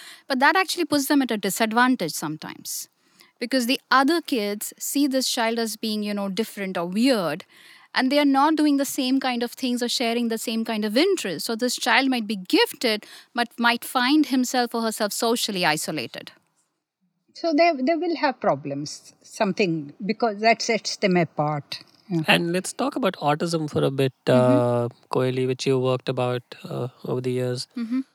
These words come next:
Speaker 3: What is the sense of self-life? What exactly is missing?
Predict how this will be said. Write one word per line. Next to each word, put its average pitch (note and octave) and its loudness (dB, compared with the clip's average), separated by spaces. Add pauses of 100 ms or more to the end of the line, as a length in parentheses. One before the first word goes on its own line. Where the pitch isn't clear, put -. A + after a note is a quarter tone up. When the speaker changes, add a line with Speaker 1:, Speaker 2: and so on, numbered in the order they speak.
(160)
Speaker 3:
What F#3 0
is B3 -2
the G3+ 0
sense E3 0
of E3+ -4
self-life? C#3+ -2
What E3 0
exactly C#3 -2
is C#3 0
missing? C3 -2